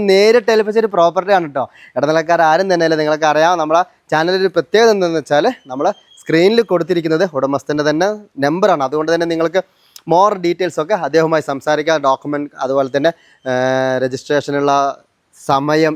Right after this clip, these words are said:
എത്ര മാസം നമുക്ക് അവധി കിട്ടും അല്ലേ, എത്ര അഡ്വാൻസ് വേണം, അങ്ങനെ കാര്യങ്ങളെല്ലാം നിങ്ങൾക്ക് ഓപ്പൺ ആയിട്ട് ഇരുന്ന് സംസാരിക്കാം, നേരിട്ട് വന്ന് കാണാം. അതുകൊണ്ട് തന്നെ അതിന് നിങ്ങൾക്ക് യാതൊരു ഇടനിലക്കാരൻ്റെ ആവശ്യമില്ല അല്ലേ. സാധാരണ നമ്മൾ പറയാറുണ്ടല്ലേ, ഈ ഒരു ഓൺലൈൻ പ്ലാ-, പ്ലാറ്റ്ഫോമിൽ നമ്മൾ ഓരോ സ്ഥലങ്ങൾ വിൽക്കുമ്പോൾ വാങ്ങുമ്പോഴും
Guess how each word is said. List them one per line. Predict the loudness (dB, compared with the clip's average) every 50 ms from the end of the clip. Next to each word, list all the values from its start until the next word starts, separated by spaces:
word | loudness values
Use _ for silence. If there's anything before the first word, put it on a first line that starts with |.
| -4 -6
എത്ര | -4 -2 -2 -2 -2 -2
മാസം | -2 -4 -4 -6 -6 -6
നമുക്ക് | -6 -4 -2 0 0
അവധി | 0 0 -2 -4 -4
കിട്ടും | -4 -4 -4 -4 -4 -4 _ _ -20 -20 _ -2
അല്ലേ, | 0 0 0 0 -4 _ _ -6 -4
എത്ര | -2 0 0 0 0
അഡ്വാൻസ് | 0 -2 -2 -4 -4 -4 -2 -2
വേണം, | 0 0 0
അങ്ങനെ | 0 0 0 0
കാര്യങ്ങളെല്ലാം | 0 2 0 0 0 0 0 0 0 0 0 0 0
നിങ്ങൾക്ക് | -2 -2 0 2 2 2
ഓപ്പൺ | 2 0 0 -2 -2
ആയിട്ട് | 0 0 -2 -2 -4
ഇരുന്ന് | -4 -4 -8 -8 -8
സംസാരിക്കാം, | -10 -10 -8 -6 -6 -4 -2 -2 -2 0 0
നേരിട്ട് | 0 0 0 0 0 -2
വന്ന് | -2 -2 -4 -6 -6
കാണാം. | -6 -2 -2 -2 -2 -2 _ -20 -20 -16 _ -4 0
അതുകൊണ്ട് | 0 0 2 2 0 0
തന്നെ | 0 0 -2 -4 -6 -10
അതിന് | -8 -6 -4 -4
നിങ്ങൾക്ക് | -4 -4 -4 -2 0 0 2
യാതൊരു | 2 2 2 0 0 0 -2 -4 -4 _ -10
ഇടനിലക്കാരൻ്റെ | -8 -6 -6 -6 -6 -4 -6 -6 -4 -6 -8 -8 _ _ _ _ _ -2 0 0
ആവശ്യമില്ല | 0 0 -2 -2 -2 -2 0 0 2
അല്ലേ. | 0 0 -2 -2
സാധാരണ | -2 0 2 2 0 0 0 0
നമ്മൾ | 0 -2 0 0 0
പറയാറുണ്ടല്ലേ, | 0 2 0 0 -2 -2 -2 -2 -2 -2
ഈ | -2 -2
ഒരു | -4 -4 -4 -2 0
ഓൺലൈൻ | 2 2 2 0 0 0
പ്ലാ-, | 0 0 -2 _ _ -2
പ്ലാറ്റ്ഫോമിൽ | 0 0 0 -2 -2 -4 -2 -2 -2 -2 -2
നമ്മൾ | -2 -2 -4 -4 _ _ _ _ _ _ -2 0
ഓരോ | 0 0 0 -2
സ്ഥലങ്ങൾ | -2 -2 -2 0 0 0 0 -2 -2
വിൽക്കുമ്പോൾ | -4 -6 -8 -4 0 0 2 2 2 0
വാങ്ങുമ്പോഴും | 0 -2 -2 -2 0 0 0 0